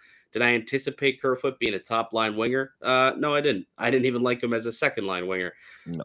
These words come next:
Speaker 1: But I think Matthews and Marner are good enough, and Kerfoot's willing enough to, you know, do, do some of the, the, uh, the little things that he needs to do to be on that line. He's quick enough to, um, he's got the pace to play with those guys. So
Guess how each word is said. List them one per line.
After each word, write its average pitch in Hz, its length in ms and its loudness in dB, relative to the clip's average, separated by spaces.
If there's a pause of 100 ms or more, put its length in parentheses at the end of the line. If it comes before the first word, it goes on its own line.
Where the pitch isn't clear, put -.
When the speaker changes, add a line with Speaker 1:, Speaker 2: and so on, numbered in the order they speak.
Speaker 1:
But 120 260 4
I 135 120 6
think 113 100 0
Matthews 120 320 2
and 101 80 -6
Marner 107 260 2
are 90 180 -2
good 113 140 4
enough, 95 320 0
and 90 140 -6
Kerfoot's 110 520 0 (100)
willing 104 400 0
enough 95 360 0
to, 95 260 -4
you 92 280 -4
know, 92 200 -2
do, 107 360 -6
do 107 360 -6
some 110 280 -2
of 101 80 -2
the, 95 340 -4
the, 95 340 -6 (460)
uh, 92 160 0
the 104 140 -2
little 113 320 4
things 95 400 2
that 92 120 0
he 98 140 -8
needs 95 280 -4
to 87 60 -14
do 98 280 0
to 92 440 -4 (100)
be 120 260 2
on 98 160 0
that 90 180 -2
line. 95 260 -4
He's 95 120 -8
quick - 280 -2
enough 104 280 -2 (160)
to, 95 360 -4 (400)
um, 92 520 2
he's 101 100 -12
got 110 160 4
the - 80 -20
pace 131 380 0
to 107 80 -4
play 98 240 0
with 90 160 -2
those 90 240 0
guys. 87 400 0
So 95 260 2